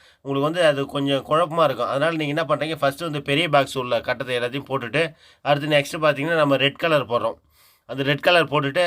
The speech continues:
அது இது எல்லாமே ரெண்டு லேயர் போட்டுங்க, ஒரு லேயர் போடக்கூடாது, ஃபுல்லாவே ரெண்டு லேயர் போடணும். அதே மாதிரி நம்ம சேனல் பிடிச்சிருந்தா மறக்காம சப்ஸ்கிரைப் பண்ணிங்க,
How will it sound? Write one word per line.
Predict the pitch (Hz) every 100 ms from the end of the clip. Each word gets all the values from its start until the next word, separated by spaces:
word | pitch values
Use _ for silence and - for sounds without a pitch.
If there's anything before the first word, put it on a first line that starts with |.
| 147
அது | - 127
இது | 117
எல்லாமே | 135 143 160 165
ரெண்டு | 143 151
லேயர் | 160 165
போட்டுங்க, | 139 127 123 123
ஒரு | 123 135
லேயர் | 151 147
போடக்கூடாது, | 131 113 113 127
ஃபுல்லாவே | 147 135 139 165
ரெண்டு | 160 131 135
லேயர் | 139
போடணும். | 113 107 113 143 147 - - -
அதே | 143
மாதிரி | 175 165
நம்ம | 147
சேனல் | 151 175
பிடிச்சிருந்தா | 143 135 139 156
மறக்காம | 139 135 156
சப்ஸ்கிரைப் | 147 139 196 147
பண்ணிங்க, | 139 120